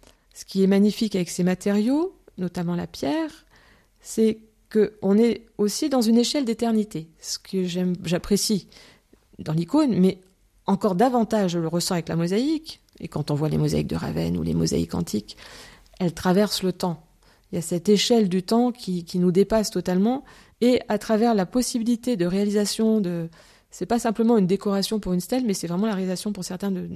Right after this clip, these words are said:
complètement d'une, d'une stèle, où on fait même un projet paysager ensemble, on, on met tout en œuvre. On a réalisé, euh, il y a quelque temps, peu de temps, euh, avec Madeleine.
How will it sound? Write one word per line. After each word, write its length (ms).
complètement 440
d'une, 200
d'une 200
stèle, 420
où 60
on 100
fait 140
même 120
un 80
projet 380
paysager 540
ensemble, 420
on, 140
on 60
met 100
tout 260
en 140
œuvre. 380
On 160
a 80
réalisé, 680
euh, 120
il 100
y 20
a 60
quelque 300
temps, 380
peu 180
de 100
temps, 400
euh, 100
avec 260
Madeleine. 680